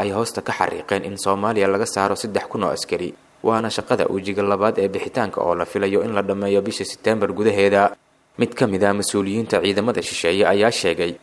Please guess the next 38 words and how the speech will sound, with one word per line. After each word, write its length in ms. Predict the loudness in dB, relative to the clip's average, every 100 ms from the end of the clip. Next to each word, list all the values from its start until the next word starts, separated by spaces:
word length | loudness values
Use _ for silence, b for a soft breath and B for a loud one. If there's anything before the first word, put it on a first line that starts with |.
| _ _ -8
in 80 | -2
shirkan 380 | -2 0 0 0
uu 120 | -2
muhiim 300 | -2 -4 -2
u 40 | 0
yahay 240 | 2 2
bixitaanka 520 | 0 -2 0 0 0
iyo 160 | -2 -2
badqabka 460 | -4 -2 0 2 2
ciidamada 440 | 0 0 2 2
ajnabiga, 600 | 2 2 2 2 0 0 _ _ -2
maadaama 420 | 0 2 0 2
ay 120 | 0 2
joogaan 400 | 2 4 2 4
waddan 320 | 2 2 0
lagula 280 | 2 2 2
dagaalamayo 600 | 2 2 4 2 0 -2 -2
tan 160 | -2
iyo 120 | -2 -2
markii 260 | -2 0
ay 140 | 0 0
yimaadeen 480 | 0 2 4 2 0
muddo 240 | 0 4
laga 200 | 4 4
joogo 260 | 4 4 4
shan 200 | 4 -2
iyo 100 | 0
toban 240 | 2 2 2
sano. 400 | 4 6 4 2 _ _ _ 0
"Waa 200 | 2 4
inaan 280 | 0 -4 -4
qiimeyn 360 | -4 -2 -4 -4
ku 80 | -4
samaynaa 480 | -2 -2 -2 0 0
wejiga 340 | -2 -2 -2
koowaad 440 | 4 4 4 4 2
ee 80 |
dhimista, 480 | 0 0 -2 0 -2